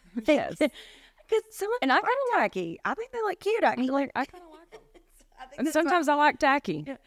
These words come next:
Speaker 2: <laughs> People, I mean, look at me.
Speaker 1: What's Dolly, what's Dolly say? <laughs>
Speaker 2: Yes.
Speaker 1: So, um, but anyway, so we all have to decorate. And the, the boys, she's, like, very specific that our boys,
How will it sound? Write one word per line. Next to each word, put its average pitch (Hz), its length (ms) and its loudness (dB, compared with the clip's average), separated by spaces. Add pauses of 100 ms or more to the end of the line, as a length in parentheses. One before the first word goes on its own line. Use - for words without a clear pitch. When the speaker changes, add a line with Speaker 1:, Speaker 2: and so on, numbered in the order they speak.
Speaker 2:
<laughs> 339 180 -6
People, - 280 0
I - 40 0
mean, 240 240 2 (1000)
look 349 160 4
at 196 100 6
me. 214 180 0
Speaker 1:
What's 226 160 -6
Dolly, 208 260 2
what's 226 280 -2
Dolly 196 260 2
say? 196 260 -10
<laughs> - 320 -20
Speaker 2:
Yes. 240 520 2
Speaker 1:
So, 202 300 6 (460)
um, 185 440 2 (560)
but 220 120 2
anyway, 202 160 2
so 202 120 -6
we 190 140 0
all 185 120 2
have 202 120 -4
to 208 80 -2
decorate. 185 340 0
And 185 180 0
the, 165 200 -4
the 170 160 -2
boys, 185 480 0
she's, 165 200 -2
like, 156 140 -4
very 190 320 2
specific 151 540 -6
that - 160 -4
our 156 100 -2
boys, 156 500 -6